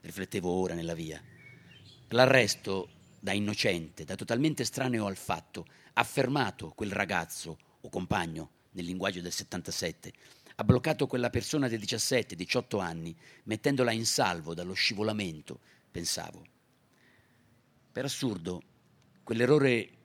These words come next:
giudiziario e quelle metalliche e dolorose manette strette ai polsi hanno salvato quel ragazzo che ero io, riflettevo ora. È possibile che quella tremenda situazione mi abbia, per dire così,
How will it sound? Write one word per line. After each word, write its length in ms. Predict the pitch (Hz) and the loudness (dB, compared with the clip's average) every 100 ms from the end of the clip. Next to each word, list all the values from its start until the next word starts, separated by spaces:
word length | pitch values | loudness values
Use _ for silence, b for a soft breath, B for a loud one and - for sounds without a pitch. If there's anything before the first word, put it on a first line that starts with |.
| _ 104 | _ -8
giudiziario 640 | 110 107 - 107 92 90 | -6 -4 -2 0 -2 -2
e 60 | 90 | -6
quelle 380 | - 101 98 90 | -6 -4 -4 -4
metalliche 840 | 98 101 113 92 87 85 - 82 - - | -6 -2 0 0 -2 -6 -8 -10 -10 -12
e 120 | 92 | -6
dolorose 580 | 101 98 110 107 101 - | -4 -2 -2 -4 -6 -6
manette 560 | 95 95 98 - 90 | -6 -4 -4 -6 -12
strette 500 | - - 104 95 - | -10 -6 -6 -6 -4
ai 140 | 85 85 | -4 -2
polsi 520 | - 80 82 - 85 B B B B B B | -4 -4 -8 -10 -10 B B B B B B
hanno 260 | 110 117 | -2 0
salvato 440 | 110 117 120 135 123 | 0 0 0 -2 -2
quel 140 | 113 | -2
ragazzo 420 | 110 110 120 113 | -2 -2 -2 -4
che 120 | 98 104 | -2 -2
ero 180 | 107 117 | 0 -2
io, 280 | 95 82 - _ _ _ _ | -2 -6 -12 _ _ _ _
riflettevo 500 | - - 87 - 80 | -18 -12 -10 -6 -4
ora. 320 | 85 85 80 82 _ _ b b b b b _ _ _ - | -2 -4 -6 -16 _ _ b b b b b _ _ _ -14
È 100 | 135 | -8
possibile 680 | 151 - 151 98 87 85 - _ _ _ _ | -6 -2 -2 -2 -4 -8 -10 _ _ _ _
che 120 | - 98 | -14 -6
quella 220 | 117 110 | -4 -2
tremenda 420 | - 123 131 113 | -2 0 0 -2
situazione 560 | 110 113 - 131 113 92 | -6 -8 -4 -2 -2 -2
mi 120 | 98 | -2
abbia, 400 | 104 92 90 - b b b | -2 -2 -6 -6 b b b
per 120 | 82 | -10
dire 220 | 82 104 101 | -6 -4 -4
così, 360 | 90 95 95 | -6 -6 -8